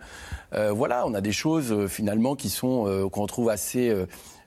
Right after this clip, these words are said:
euh, d-, dans le programme plus ou moins de, de, de Valérie Pécresse, euh,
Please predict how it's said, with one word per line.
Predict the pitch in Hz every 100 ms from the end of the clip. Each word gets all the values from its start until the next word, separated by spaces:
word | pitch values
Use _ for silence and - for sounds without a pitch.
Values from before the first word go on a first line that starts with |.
| -
euh, | 101
d-, | 107 123
dans | 127 135
le | 151
programme | - 113 127 120 92
plus | - 110
ou | 110
moins | 117
de, | 113 98 95
de, | 104
de | 92 101
Valérie | 98 98 101
Pécresse, | 98 98 175 208 - - - - -
euh, | 98 95 92 90